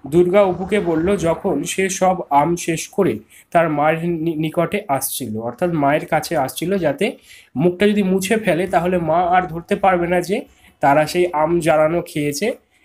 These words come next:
আম, যেটা দিদি, আহ, অপুকে লুকিয়ে খেতে দিয়েছিল।" কিন্তু, আহ, আমরা জানি, তোমরা যারা গল্পটা পড়েছো তারা অবশ্যই জানো যে টেক্সটে কিন্তু আমরা দেখতে পাই যে অপু কিন্তু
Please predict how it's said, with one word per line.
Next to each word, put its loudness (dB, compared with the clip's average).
আম, 0
যেটা 0
দিদি, -2
আহ, 2
অপুকে 0
লুকিয়ে 0
খেতে -2
দিয়েছিল।" -10
কিন্তু, 0
আহ, -6
আমরা 4
জানি, 2
তোমরা -2
যারা -2
গল্পটা -4
পড়েছো -6
তারা 2
অবশ্যই -2
জানো 0
যে -10
টেক্সটে -4
কিন্তু -2
আমরা -2
দেখতে -2
পাই 4
যে -6
অপু 0
কিন্তু 0